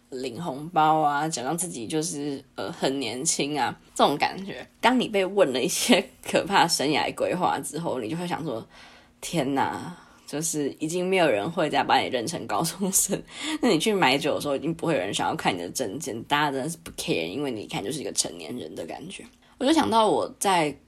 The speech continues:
过去，我就很爱发一些文章，就是会抒发一些我对于我长大的感受。我的人生的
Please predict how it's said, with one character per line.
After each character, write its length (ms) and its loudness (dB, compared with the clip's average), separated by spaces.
过 260 4
去， 360 0
我 180 0
就 220 0
很 320 -2
爱 180 4
发 340 0
一 60 -2
些 240 -2
文 300 -4
章， 560 -6
就 140 0
是 120 -2
会 240 -2
抒 240 -6
发 240 2
一 40 -2
些 180 0
我 160 0
对 180 0
于 40 0
我 240 -2
长 240 -2
大 140 2
的 180 0
感 240 -2
受。 300 -6
我 120 0
的 140 6
人 240 4
生 300 4
的 300 2